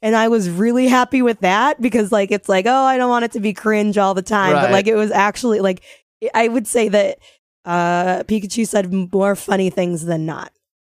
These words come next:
Speaker 2: Yeah, I think Pikachu's lines were good. I was worried about the Mister Mime scene.
Speaker 1: I thought it was amazing.
Speaker 2: It was very good. And you, you don't listen to the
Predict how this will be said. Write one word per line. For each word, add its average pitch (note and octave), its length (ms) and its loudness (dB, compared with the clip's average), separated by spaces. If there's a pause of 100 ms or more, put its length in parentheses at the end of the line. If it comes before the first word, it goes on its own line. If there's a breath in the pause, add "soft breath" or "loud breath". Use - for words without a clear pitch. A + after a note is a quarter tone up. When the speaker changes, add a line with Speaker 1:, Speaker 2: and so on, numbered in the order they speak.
Speaker 2:
Yeah, A2+ 200 -4
I B2 80 0
think D3+ 200 -4
Pikachu's C#3 580 -4
lines A#2+ 480 -4
were A#2 240 -2
good. A#2+ 480 -2 (100)
I A#2+ 140 0
was B2+ 200 0
worried C#3+ 380 0
about F3+ 240 0
the F3+ 60 -4
Mister G3 340 -4
Mime A3+ 380 -2
scene. C4+ 420 -6
Speaker 1:
I A3+ 220 2
thought G#3+ 300 2
it F#3+ 80 0
was G3 160 0
amazing. D#3+ 500 -2
Speaker 2:
It C#3 100 0
was C3+ 200 0
very D3 280 0
good. D3 220 -2
And D#3+ 220 0
you, F#3+ 680 -2
you - 560 -4
don't A#2+ 160 2
listen A#2 220 -2
to A#2 60 -8
the A2+ 220 0